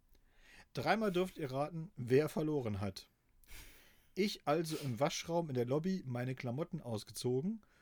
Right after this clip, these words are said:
und nur mit meinem Zimmerschlüssel losgerannt. Der Plan war, durch die Lobby,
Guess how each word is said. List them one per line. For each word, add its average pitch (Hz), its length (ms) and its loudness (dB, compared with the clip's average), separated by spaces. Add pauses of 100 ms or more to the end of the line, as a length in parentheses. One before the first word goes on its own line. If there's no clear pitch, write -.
(160)
und 139 200 -2
nur 180 140 4
mit 180 80 -6
meinem 131 220 -4
Zimmerschlüssel 147 640 -2
losgerannt. 104 760 -4 (480)
Der 127 100 4
Plan 175 460 0
war, 120 280 -4 (600)
durch 208 280 2
die 220 120 -2
Lobby, 104 400 0